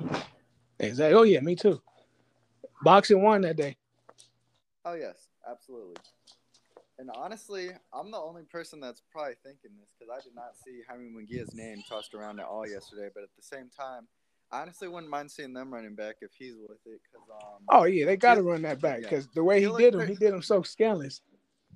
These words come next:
Speaker 2: Yes, he looked pretty imposed, uh, fight night during, uh, that fight. But, I mean, I think Liam is the smarter fighter between the two. I think, that said, I think Jaime Munguia, regardless of all the negative things I can say about him,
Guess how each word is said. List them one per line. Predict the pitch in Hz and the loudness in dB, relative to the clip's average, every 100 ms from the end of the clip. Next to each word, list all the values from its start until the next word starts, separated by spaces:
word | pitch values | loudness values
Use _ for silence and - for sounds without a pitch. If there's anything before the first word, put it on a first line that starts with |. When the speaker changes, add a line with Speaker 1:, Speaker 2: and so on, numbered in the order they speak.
| 123 | -14
Speaker 2:
Yes, | 131 123 | -12 -12
he | - | -12
looked | 190 202 196 | -10 -10 -12
pretty | 185 190 | -12 -12
imposed, | 165 101 131 143 143 113 - | -12 -14 -12 -12 -10 -14 -16
uh, | 113 107 104 98 95 107 _ _ _ _ _ _ _ | -12 -10 -10 -14 -18 _ _ _ _ _ _ _ _
fight | 127 123 | -10 -8
night | 135 127 117 | -10 -16 -16
during, | 120 120 113 | -18 -16 -18
uh, | 113 110 104 104 107 | -18 -18 -20 -20 -18
that | 117 117 120 | -12 -12 -10
fight. | 127 117 | -12 -12
But, | 110 | -12
I | 107 | -16
mean, | 107 110 101 101 _ _ _ _ | -16 -20 -20 _ _ _ _ _
I | 143 - | -10 -10
think | - 196 175 | -14 -20 -16
Liam | 180 180 160 | -14 -14 -16
is | 147 143 | -16 -18
the | - 113 | -20 -20
smarter | - 143 135 113 | -16 -14 -12 -14
fighter | - 123 107 101 107 _ | -12 -12 -12 -18 _ _
between | 104 - 110 | -20 -20 -20
the | 98 | -20
two. | _ 123 | _ -12
I | 120 | -12
think, | - 170 156 _ | -12 -18 -20 _
that | 160 180 | -8 -6
said, | 185 170 | -6 -4
I | 139 | -4
think | 180 160 _ - | -6 -16 _ -12
Jaime | 143 147 | -10 -10
Munguia, | 139 117 117 123 120 | -14 -16 -10 -8 -8
regardless | 110 110 156 160 - - | -10 -8 -8 -8 -14 -16
of | 139 | -14
all | 139 | -14
the | 127 | -14
negative | 131 135 131 | -16 -16 -18
things | 139 131 | -16 -14
I | 113 | -16
can | 113 | -16
say | 110 117 | -16 -12
about | 107 95 | -10 -10
him, | 117 113 | -12 -20